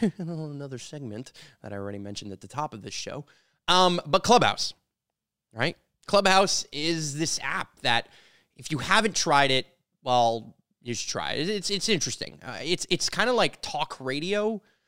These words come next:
where all these experts come in and you never really know what's going on. You can kinda schedule a meeting and there's these little clubs that are there.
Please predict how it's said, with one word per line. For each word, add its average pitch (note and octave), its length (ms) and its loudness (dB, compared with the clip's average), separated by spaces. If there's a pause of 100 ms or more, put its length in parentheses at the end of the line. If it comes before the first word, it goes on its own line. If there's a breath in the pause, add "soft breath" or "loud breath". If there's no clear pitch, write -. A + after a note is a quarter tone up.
(160)
where C#3+ 360 4
all D3 180 0
these D#3 160 2
experts - 320 -2
come C#3 160 -2
in C#3 80 2
and D3 80 2
you B2+ 40 0
never B2+ 220 -2
really C3 220 -2
know A#2+ 180 -2
what's B2 140 -6
going A#2+ 200 -4
on. B2+ 320 -4
You B2 140 -8
can B2 120 -10
kinda A#2+ 180 0
schedule C3 500 0
a A#2+ 40 -2
meeting B2 380 -2
and A#2+ 120 -2
there's A2 160 -6
these A2+ 160 -6
little A2+ 160 -4
clubs B2 500 0
that A#2 140 0
are A#2+ 160 0
there. A#2+ 300 -2